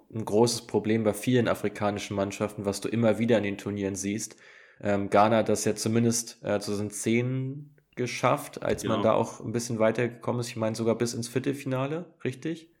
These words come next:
Speaker 2: Genau, und dann gab's dieses Handspiel von Luis Suarez. Da
Speaker 1: Genau.
Speaker 2: übrigens interessant, äh, wenn ich da nochmal einhake, Asamoah Gyan, der damals diesen Elfmeter dann verschossen hat in der, in der Verlängerung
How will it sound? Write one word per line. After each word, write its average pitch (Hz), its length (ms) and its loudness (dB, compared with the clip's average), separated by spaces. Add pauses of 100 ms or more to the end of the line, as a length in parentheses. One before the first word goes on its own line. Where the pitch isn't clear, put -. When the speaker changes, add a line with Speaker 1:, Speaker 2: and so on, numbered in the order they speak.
Speaker 2:
Genau, 90 260 -4
und 90 120 -8
dann 95 220 -4
gab's 95 220 -2
dieses 98 260 -10
Handspiel 104 320 -4
von 104 160 -6
Luis 107 300 -8
Suarez. 117 500 0
Da 117 200 6
Speaker 1:
Genau. 110 200 6
Speaker 2:
übrigens 139 260 2
interessant, 127 800 0
äh, - 60 -4
wenn 104 240 2
ich 101 100 -6
da 104 100 0
nochmal 110 220 -2
einhake, 110 260 -2
Asamoah 113 480 2
Gyan, 104 480 2 (400)
der 104 160 6
damals 107 380 4
diesen 113 200 -2
Elfmeter 120 460 2
dann 98 140 2
verschossen 101 500 0
hat 95 180 2
in 95 120 -4
der, 90 260 0
in 95 100 -4
der 90 320 0 (200)
Verlängerung 107 720 2